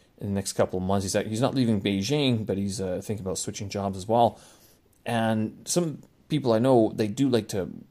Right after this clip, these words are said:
work with people, and I'm sitting here going, "Well, I'd like, I'd, one of the reasons I kinda like the job right now is that I, I am not working with a lot of different people, right? And I'm not forced into a lot of those conversations." I mean, I do spend a lot of myself, and again, I'm talking to myself in my apartment to my cell phone,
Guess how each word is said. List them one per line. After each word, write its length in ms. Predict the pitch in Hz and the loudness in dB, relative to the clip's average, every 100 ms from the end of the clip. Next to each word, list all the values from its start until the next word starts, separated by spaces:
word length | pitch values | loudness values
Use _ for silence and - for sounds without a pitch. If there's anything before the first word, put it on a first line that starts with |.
| - | -6
work 280 | 131 123 - | -2 -2 -4
with 200 | 101 - | -10 -2
people, 400 | 214 208 104 90 | -2 -2 -8 -8
and 100 | 92 | -4
I'm 160 | 147 | -4
sitting 240 | 160 - 120 | -4 -8 -6
here 120 | 101 | -6
going, 180 | 101 92 | -4 -2
"Well, 140 | 101 | -2
I'd 120 | 127 | -2
like, 180 | 127 - | -6 -10
I'd, 200 | 107 - - 127 - - | -10 -10 -12 -18 -18 -8
one 100 | 117 | -4
of 80 | 107 | -2
the 60 | |
reasons 260 | 95 104 101 | -2 -2 -2
I 120 | 87 85 | -4 -8
kinda 200 | - 95 | -10 -8
like 220 | 80 120 | -2 -2
the 80 | - | -2
job 300 | - 92 90 | -4 -2 -2
right 120 | 92 | -4
now 140 | 90 90 | -4 -6
is 80 | 90 | -6
that 100 | 92 | -4
I, 140 | 92 - - - | -4 -8 -18 -10
I 60 | |
am 200 | 95 90 | -8 -4
not 280 | 98 143 202 | 2 2 4
working 380 | 151 117 - 101 | 4 2 2 -4
with 160 | 87 - | -6 -6
a 60 | |
lot 180 | 87 90 | -8 -8
of 80 | 98 | -8
different 300 | 87 67 - | -10 -12 -14
people, 280 | 92 - 85 | -16 -12 -10
right? 200 | 92 104 | -10 -6
And 100 | 98 | -2
I'm 80 | |
not 180 | 104 - | -2 -2
forced 420 | - - 139 135 | -4 0 0 0
into 180 | 123 113 | -4 -2
a 20 | |
lot 120 | 98 90 | 0 0
of 40 | |
those 120 | 87 | -2
conversations." 680 | - 87 - - 208 - 80 - - - - _ _ _ _ _ _ - | -8 -10 -4 2 2 2 -6 -12 -20 -20 -20 _ _ _ _ _ _ -2
I 60 | |
mean, 160 | 131 127 | 0 2
I 80 | 127 | 2
do 180 | 151 | 4
spend 280 | 160 - 135 | 4 4 4
a 40 | 120 | 4
lot 300 | 107 117 147 | 8 8 8
of 60 | |
myself, 420 | 160 156 85 101 | 6 2 2 0
and 80 | 104 | -2
again, 240 | 104 98 82 | -6 -6 -8
I'm 160 | 87 | -8
talking 300 | - 104 110 | -2 0 0
to 80 | 127 | -2
myself 480 | 131 131 95 87 - _ _ _ | -2 -2 -4 -6 -12 _ _ _
in 140 | - 95 | -8 -4
my 100 | 113 | -4
apartment 540 | 131 95 92 - - | -2 -4 -4 -10 -14
to 100 | - | -10
my 100 | 104 | -6
cell 220 | - - | -4 -6
phone, 240 | - - | -8 -16